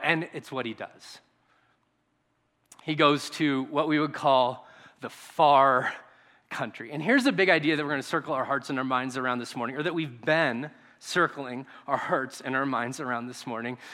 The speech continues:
And it's this, that our fight for freedom often leads us outside of our Father's favor. That desire, and that's what's in this younger son.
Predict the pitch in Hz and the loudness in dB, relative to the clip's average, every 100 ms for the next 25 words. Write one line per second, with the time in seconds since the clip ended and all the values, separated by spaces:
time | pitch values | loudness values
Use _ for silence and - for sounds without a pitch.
0 | - - 143 151 180 226 135 - - - | -12 -4 -4 -4 -2 -2 -2 -8 -12 -12
1 | - - - - 180 180 170 - - 226 | -14 -18 -10 -2 4 6 4 4 8 10
2 | 269 - 269 - - - 233 247 226 110 | 8 0 -4 -4 -12 -6 0 2 2 -2
3 | 90 104 127 147 _ _ _ _ _ _ | -6 -14 -18 -20 _ _ _ _ _ _
4 | _ - 165 190 - 202 185 190 160 175 | _ 4 6 6 2 -2 0 -2 -6 -10
5 | - 143 147 - - 165 165 160 151 131 | -2 0 0 -2 0 4 4 2 -2 -2
6 | 120 - - 131 131 123 120 104 - - | -4 -4 2 2 2 -2 -4 -6 -12 -18
7 | - _ _ _ _ _ _ - 104 95 | -20 _ _ _ _ _ _ -10 -8 -8
8 | - - 57 - - _ _ _ _ _ | -14 -18 -20 -20 -20 _ _ _ _ _
9 | _ _ _ _ _ _ _ _ _ _ | _ _ _ _ _ _ _ _ _ _
10 | _ _ - - - 143 165 233 240 185 | _ _ -20 -16 -14 -2 2 2 2 -2
11 | 254 160 175 190 147 127 170 131 226 311 | -2 2 2 2 0 -2 -6 2 2 2
12 | - 311 - - 254 214 175 - 180 170 | 2 0 0 -2 0 0 -2 -4 -6 -4
13 | 156 - 170 127 | -6 -6 -6 -6